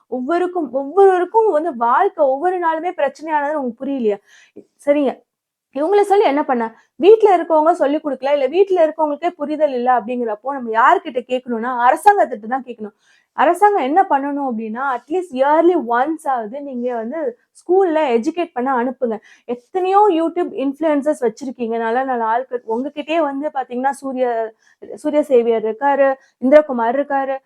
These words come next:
நிறைய YouTube இன்ஃப்ளுயன்சர்ஸ் எல்லாம் வச்சிருக்கீங்க. அவங்களெல்லாம் நீங்க அழைச்சு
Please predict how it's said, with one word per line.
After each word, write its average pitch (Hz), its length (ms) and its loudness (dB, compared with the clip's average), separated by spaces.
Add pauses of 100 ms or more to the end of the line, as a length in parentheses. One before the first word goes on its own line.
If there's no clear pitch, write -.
(200)
நிறைய 330 500 2
YouTube 349 240 -2
இன்ஃப்ளுயன்சர்ஸ் 277 640 -2
எல்லாம் 254 200 -4
வச்சிருக்கீங்க. 233 540 -8 (640)
அவங்களெல்லாம் 254 500 2
நீங்க 302 240 0
அழைச்சு 247 400 0